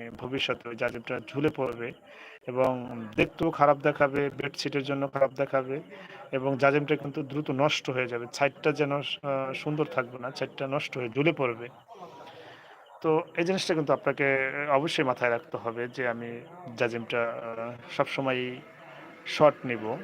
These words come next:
এক থেকে দুই ইঞ্চি, তিন ইঞ্চি করে জাজিমটা আমি শর্ট নিব। খেয়াল রাখায় রাখবেন আপনারা বিষয়টা। আহ, আমি লাইফের মাধ্যমে আমি আপ-, আপনাদেরকে বলে দিচ্ছি সরাসরি। আহ, অনেক, আহ, আছে দোকানদাররা যে কথাগুলো আপনাকে সুন্দর করে বুঝিয়ে বলবে না। আহ,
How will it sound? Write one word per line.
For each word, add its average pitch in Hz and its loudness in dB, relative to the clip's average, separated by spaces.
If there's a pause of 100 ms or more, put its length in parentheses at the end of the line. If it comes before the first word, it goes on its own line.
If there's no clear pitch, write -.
(200)
এক 127 -2
থেকে 123 -4
দুই 127 2
ইঞ্চি, 131 -2 (220)
তিন 131 0
ইঞ্চি 127 -6
করে 131 -2
জাজিমটা 131 0
আমি 160 0 (600)
শর্ট - 4
নিব। 110 -6 (320)
খেয়াল 127 4
রাখায় 113 2
রাখবেন 117 -2
আপনারা 120 -2
বিষয়টা। 123 -2
আহ, - -12
আমি 123 0
লাইফের 131 4
মাধ্যমে 143 4
আমি 135 6
আপ-, 127 2
আপনাদেরকে 120 -4
বলে 123 0
দিচ্ছি 131 -2
সরাসরি। 143 -2 (800)
আহ, 123 0
অনেক, 156 4
আহ, 135 2
আছে 143 4
দোকানদাররা 123 2
যে 127 -4
কথাগুলো 123 0
আপনাকে 123 -2
সুন্দর 139 -4
করে 127 -2
বুঝিয়ে 123 0
বলবে 120 -2
না। 123 -6 (600)
আহ, 120 0